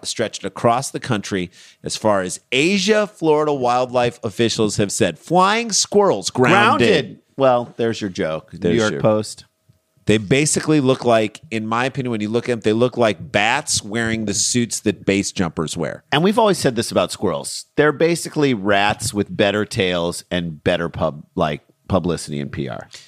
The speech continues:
Speaker 1: Yes. Squirrels are basically rats with better tails and better marketing.
Speaker 2: That's it.
Speaker 1: We've always said that.
Speaker 2: We've always said it.
Speaker 1: People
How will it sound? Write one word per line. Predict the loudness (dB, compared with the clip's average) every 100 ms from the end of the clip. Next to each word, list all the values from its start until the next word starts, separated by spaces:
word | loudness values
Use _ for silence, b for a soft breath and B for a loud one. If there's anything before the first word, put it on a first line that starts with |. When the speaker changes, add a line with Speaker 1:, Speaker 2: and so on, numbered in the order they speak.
| B
Speaker 1:
Yes. | -8 -6 -8 -10 -14 _ _ -10
Squirrels | 0 2 2 0 0
are | 2 2
basically | 0 0 -2 -8 -6 -6 -6
rats | -6 -6 -6 -6 -8
with | -8 -6
better | -6 -6 -8
tails | -6 -6 -6 -10
and | -10
better | -8 -8
marketing. | -8 -8 -10 -14 _ _ _
Speaker 2:
That's | -6 0
it. | -2 -2 -8
Speaker 1:
We've | -2
always | 2 2 2
said | 2 2 2
that. | -4 -4
Speaker 2:
We've | -2
always | 0 -2 -2
said | -4
it. | -4 -8 -8 0
Speaker 1:
People | 2 2 2 2 2 -2